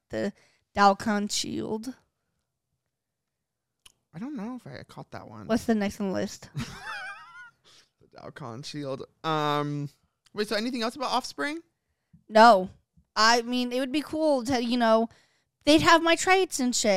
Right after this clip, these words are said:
Speaker 1: It'd be cool.
Speaker 2: Yeah, I just, I'm such a teacher, you know. I love to teach people things, so I feel like it could
Speaker 1: Like, the
Speaker 2: be,
Speaker 1: way
Speaker 2: like
Speaker 1: Tommy is just like Mom, like, that'd be crazy if there was someone like that for me.
Speaker 2: But you like you.
Speaker 1: That's what I'm saying. It'd be cool.
Speaker 2: Yeah. <laughs>
Speaker 1: No,
Speaker 2: Okay.
Speaker 1: I'm saying it would be cool.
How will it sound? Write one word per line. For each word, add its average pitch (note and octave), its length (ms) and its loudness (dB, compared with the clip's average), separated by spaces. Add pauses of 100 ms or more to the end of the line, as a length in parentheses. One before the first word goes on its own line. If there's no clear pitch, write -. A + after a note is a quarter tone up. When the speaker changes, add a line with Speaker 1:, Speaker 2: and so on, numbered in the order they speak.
Speaker 1:
It'd G#3 80 -4
be C4+ 120 -6
cool. - 160 -2
Speaker 2:
Yeah, F3+ 340 6
I F#3+ 100 2
just, A#3+ 200 -6
I'm G3+ 260 0
such A#3 200 -4
a C4+ 40 -6
teacher, F3+ 380 -6
you C#3 100 -2
know. B2+ 180 -2
I C3 100 2
love C#3 180 0
to F#3 100 -10
teach F3 220 -8
people E3 240 -6
things, A#2 320 -8
so C3+ 100 -6
I B2+ 80 -2
feel D#3+ 160 -6
like F3 120 -8
it - 40 -14
could - 60 -10
Speaker 1:
Like, C#4 120 2
the D4+ 60 0
Speaker 2:
be, D4 60 0
Speaker 1:
way D#4 80 8
Speaker 2:
like - 100 2
Speaker 1:
Tommy E4+ 300 -2
is D#4+ 80 -2
just C#4 300 -4
like C#4+ 120 0
Mom, G#3+ 380 -2
like, B3+ 160 -2
that'd A#3 160 -2
be C4 80 -4
crazy A3+ 540 -4
if G3+ 100 -6
there G#3 160 -2
was G#3 140 -4
someone G#3 220 -4
like G3 180 -6
that F#3 220 -6
for G#3 120 -4
me. B3+ 360 -2 (840)
Speaker 2:
But C#3+ 180 -10
you D3+ 80 -6
like C#3+ 300 -4
you. E2+ 220 -12 (640)
Speaker 1:
That's E4+ 180 4
what F#4+ 80 10
I'm F#4+ 80 4
saying. D5+ 220 8
It'd E4+ 60 4
be F4+ 80 6
cool. - 180 6 (440)
Speaker 2:
Yeah. A#3+ 280 6
<laughs> - 20 2
Speaker 1:
No, F#3+ 80 6 (160)
Speaker 2:
Okay. F3 420 8
Speaker 1:
I'm F#4+ 420 10
saying G4 260 4
it F#4 40 2
would F4 100 -2
be F4+ 140 0
cool. A#3 720 2